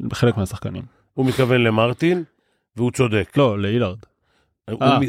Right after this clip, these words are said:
Speaker 2: הוא מתכוון
Speaker 1: במקום.
Speaker 2: במקום, בדיוק. במקום מרטין, והוא צודק. אני הייתי רוצה רק מהילארד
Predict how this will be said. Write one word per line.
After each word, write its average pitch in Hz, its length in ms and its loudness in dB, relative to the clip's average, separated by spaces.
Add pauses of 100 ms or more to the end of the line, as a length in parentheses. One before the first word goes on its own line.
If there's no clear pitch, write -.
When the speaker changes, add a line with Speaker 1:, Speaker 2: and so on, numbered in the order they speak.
(100)
Speaker 2:
הוא 127 140 0
מתכוון 135 360 0
Speaker 1:
במקום. 156 280 4
Speaker 2:
במקום, 127 540 -2 (320)
בדיוק. 95 420 -10 (400)
במקום 123 420 -2
מרטין, 127 380 0
והוא 117 200 0
צודק. 113 580 -2 (640)
אני 120 280 0
הייתי 160 260 2
רוצה 135 320 -2
רק 143 180 -2
מהילארד 139 520 0